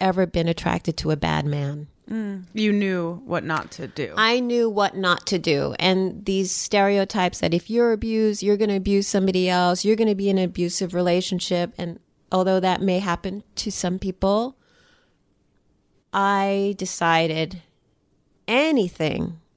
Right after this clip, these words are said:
Speaker 1: that reminded me
Speaker 2: Mm.
Speaker 1: of that situation, I was avoiding.
Speaker 2: Yeah. I could honestly say that I think that I could see how that would be the case, 'cause I feel like I had a pretty, like, sheltered upbringing in that way. And, like, my dad was,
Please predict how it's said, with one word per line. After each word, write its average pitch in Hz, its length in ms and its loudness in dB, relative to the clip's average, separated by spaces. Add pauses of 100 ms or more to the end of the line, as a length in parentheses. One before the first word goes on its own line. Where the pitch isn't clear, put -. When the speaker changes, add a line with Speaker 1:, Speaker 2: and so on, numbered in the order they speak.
(200)
Speaker 1:
that 185 180 4
reminded 185 720 2
me 156 380 0
Speaker 2:
Mm. 214 200 -2
Speaker 1:
of 170 180 -2
that 175 260 0
situation, 175 800 2
I 175 180 2
was 165 360 -2
avoiding. 151 600 0
Speaker 2:
Yeah. 208 260 -2 (420)
I 214 120 2
could 302 180 -4
honestly 202 520 -2
say 180 260 0
that 170 200 0
I 175 140 0
think 180 240 -8
that 175 200 -6
I 185 100 -4
could 180 180 -10
see - 160 -8
how 185 160 -2
that 156 160 0
would 151 160 -4
be 170 200 -4
the 160 120 -10
case, 185 320 -8
'cause 175 220 -8
I 170 140 2
feel 190 180 -4
like 165 160 -2
I - 140 -2
had 165 200 -8
a 156 40 -10
pretty, 160 280 -8
like, 123 160 -6
sheltered 165 500 -6
upbringing 151 460 -6
in 156 140 -6
that 151 120 -6
way. 139 120 -6
And, 151 80 -8
like, 170 100 -8
my 151 140 -4
dad 151 240 -6
was, 143 280 -10